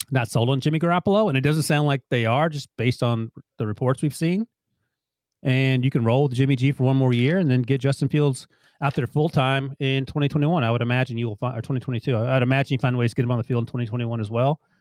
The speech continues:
'cause he's a good athlete, and, you know, we saw sort of that with Lamar Jackson and Joe Flacco,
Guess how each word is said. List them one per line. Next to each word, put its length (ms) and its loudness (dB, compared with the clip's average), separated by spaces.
'cause 120 -2
he's 80 -10
a 40 -8
good 120 0
athlete, 460 0
and, 260 -8
you 100 -6
know, 100 -10
we 80 -12
saw 200 -4
sort 280 -2
of 80 -2
that 260 -2
with 220 -6
Lamar 220 2
Jackson 400 0
and 100 0
Joe 160 2
Flacco, 640 0